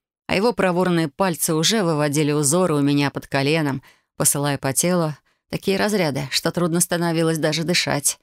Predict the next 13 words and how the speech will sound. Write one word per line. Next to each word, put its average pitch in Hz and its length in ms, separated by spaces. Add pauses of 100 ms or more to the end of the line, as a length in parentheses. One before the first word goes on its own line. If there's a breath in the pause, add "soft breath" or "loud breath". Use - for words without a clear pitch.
(220)
не 180 100
то 135 200
что - 180
говорить. 143 540 (800)
«Прости, - 580
я», — 170 500 (360)
с - 80
трудом 190 440
прошептала 165 560
в 165 40
ответ. 160 400 (800)
«Потеряла 143 640
голову», — 135 580